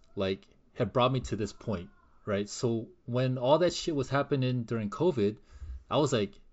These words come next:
"Oh, fuck." Man, there's a lot of similarities here. Like, you know, this is some crazy shit. And then, so, like, it was kinda, like, as if, like, the universe was like, "Yo,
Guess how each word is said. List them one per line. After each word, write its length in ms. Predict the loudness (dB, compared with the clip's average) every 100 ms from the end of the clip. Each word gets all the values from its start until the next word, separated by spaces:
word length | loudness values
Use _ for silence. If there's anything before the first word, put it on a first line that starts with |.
| -20 _ _ -4
"Oh, 160 | -4
fuck." 480 | -4 -8 -4 -4 -4 _ _ _ -8
Man, 280 | -4 -2 0
there's 180 | 2 4
a 40 |
lot 180 | 6 6
of 60 | 2
similarities 680 | -2 -2 2 2 2 -2
here. 260 | -6 -8 -10 -12
Like, 220 | -6 -6 -8 -8
you 120 | -2
know, 140 | 0 0
this 240 | -4 -4
is 120 | -4
some 200 | -2 -4
crazy 360 | -2 -2 0 -2
shit. 400 | -4 -2 -2 -4
And 140 | -6 -4
then, 200 | -4 -4 -12 -20 -20 -4
so, 180 | 0
like, 260 | 4 2 0 _ -20 _ _ _ 2
it 40 |
was 120 | 2
kinda, 300 | 4 4 6
like, 220 | 8 6 4
as 160 | 2
if, 280 | 0 0 -2
like, 260 | -2 -2 -4
the 100 | -4
universe 540 | -2 0 0 -2 -6
was 120 | -6
like, 220 | -6 -2
"Yo, 400 | -2 -4 -6 -10